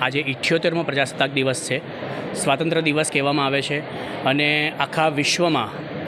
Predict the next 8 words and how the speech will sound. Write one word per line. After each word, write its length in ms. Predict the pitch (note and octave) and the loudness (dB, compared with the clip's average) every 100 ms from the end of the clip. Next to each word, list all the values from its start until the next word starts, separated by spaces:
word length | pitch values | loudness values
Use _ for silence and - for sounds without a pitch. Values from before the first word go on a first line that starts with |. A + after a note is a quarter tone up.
| C3 | 0
આખા 160 | C#3 | 0
ભારતમાં 560 | B2+ B2 D3 D3+ B2+ G#2 - - - - C3+ | 0 0 0 0 -2 -2 -8 -10 -8 -4 0
આ 40 | |
દિવસ 300 | C#3+ C#3+ D3 | 0 0 0
ઉજવવામાં 400 | C#3+ C#3+ C#3 C#3 | -2 0 2 2
આવી 140 | C3 C3+ | 2 2
રહ્યો 200 | C3 C3 | 2 0
છે. 220 | - | -4